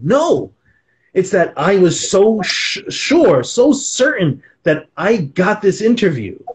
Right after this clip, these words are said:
that when I go meet that person a second time, they're gonna give me this job like there's, like they wanted me here from the get-go. I just knew what I was capable of, and I didn't wanna give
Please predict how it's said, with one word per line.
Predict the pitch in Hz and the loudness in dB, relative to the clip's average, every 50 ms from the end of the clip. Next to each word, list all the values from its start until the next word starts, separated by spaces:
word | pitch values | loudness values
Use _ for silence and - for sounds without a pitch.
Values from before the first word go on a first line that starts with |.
| - _ _ _ _ - - - - - _ | -18 _ _ _ _ -20 -16 -16 -16 -4 _
that | 156 143 | 0 2
when | 135 151 160 | 2 2 2
I | 180 202 | 2 0
go | 170 139 214 196 | 2 4 4 4
meet | 185 190 208 196 196 | 4 4 2 2 0
that | 190 175 - | -2 -4 -2
person | - 175 185 175 180 170 | -2 -2 -2 0 0 -2
a | 151 | -4
second | 143 143 - 220 220 220 202 185 | -4 -2 -2 -4 -2 -2 -4 -6
time, | - - 208 220 208 175 156 | -4 -2 -2 0 0 2 2
they're | 175 202 190 190 | 2 2 2 2
gonna | 170 151 | 0 0
give | 143 131 120 - 208 214 196 | -2 -4 -6 -6 -6 -4 -2
me | 202 196 | -2 0
this | 190 202 185 - | 0 0 0 0
job | - 202 196 190 190 | -2 -2 0 2 2
like | 185 170 170 | 0 0 2
there's, | - 170 165 160 151 147 _ _ - _ | 0 0 0 -2 -6 -12 _ _ -8 _
like | - 175 165 | -2 0 2
they | 185 | 2
wanted | 165 160 175 190 208 202 | 2 4 2 2 4 2
me | 190 185 | 2 4
here | 175 165 180 170 | 4 4 2 2
from | - 175 165 | 2 0 0
the | 156 | 0
get-go. | 147 143 202 196 - - - - - _ _ _ _ _ _ _ _ _ _ _ _ _ _ | 0 0 -4 -4 -4 -8 -10 -10 -10 _ _ _ _ _ _ _ _ _ _ _ _ _ _
I | - 151 190 | -2 0 2
just | 175 214 202 - - | 2 2 0 2 2
knew | 147 151 165 202 240 | 2 4 4 4 4
what | 208 170 156 147 | 4 2 2 2
I | 147 | 4
was | 147 147 147 | 2 2 0
capable | - - 185 214 214 202 170 147 131 117 | 0 -2 -2 0 0 2 0 2 0 0
of, | 113 110 | -2 -4
and | 123 127 | -2 0
I | 147 170 | 2 2
didn't | 190 196 185 185 | 2 2 2 2
wanna | 185 180 175 | 2 2 2
give | 143 - 175 196 185 175 | 0 2 0 0 0 -2